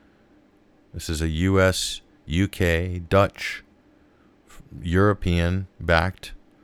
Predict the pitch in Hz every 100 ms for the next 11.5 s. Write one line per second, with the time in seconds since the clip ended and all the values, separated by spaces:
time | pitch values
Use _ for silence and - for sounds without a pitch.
0 | _ _ _ _ - 90 98 98 98 90
1 | 95 82 78 90 - _ _ - - 85
2 | 87 - 87 82 92 - 98 90 87 80
3 | 78 78 73 76 85 _ _ _ _ _
4 | _ _ _ - 95 92 95 92 90 -
5 | - - - 95 95 - 95 - 92 90
6 | 87 85 92 82 78 78 87 - - _
7 | _ _ _ _ _ _ _ _ _ _
8 | _ _ - 80 76 - 78 76 78 90
9 | 90 _ - 92 - 90 95 87 85 87
10 | 85 - 82 82 80 82 80 78 82 76
11 | 73 73 76 78 85